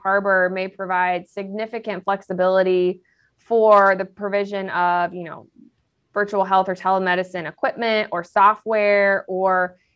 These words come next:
even staff, maybe, for that originating site. You know, if they need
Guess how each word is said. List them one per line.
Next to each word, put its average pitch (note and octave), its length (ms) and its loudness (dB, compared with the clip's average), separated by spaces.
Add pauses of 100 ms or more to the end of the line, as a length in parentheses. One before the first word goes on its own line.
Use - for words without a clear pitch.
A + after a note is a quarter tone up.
(120)
even C#4 280 -6
staff, G3+ 720 -2
maybe, F#3 320 -6
for F#3 180 -6
that F3+ 240 -2
originating F#3 600 -6
site. F3 340 -4
You F#3+ 120 -6
know, F3+ 100 0
if F3+ 100 -6
they F#3 180 -2
need F#3 460 -4